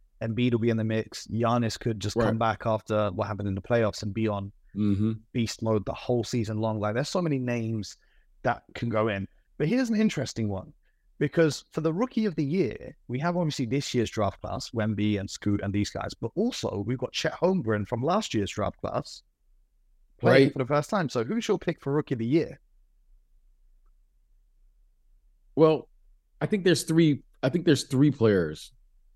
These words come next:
Speaker 2: that really stand out to me. Wembanyama,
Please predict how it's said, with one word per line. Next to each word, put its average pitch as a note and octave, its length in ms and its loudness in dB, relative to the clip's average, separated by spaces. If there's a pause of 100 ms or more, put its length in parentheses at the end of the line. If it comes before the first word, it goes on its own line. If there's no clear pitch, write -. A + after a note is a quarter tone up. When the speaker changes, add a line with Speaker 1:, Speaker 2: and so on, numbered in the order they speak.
Speaker 2:
that G#2 100 2
really G#2+ 240 4
stand F#2+ 360 -2
out E2+ 180 -6
to D2+ 100 -10
me. D2 220 -12 (1300)
Wembanyama, A#2+ 800 8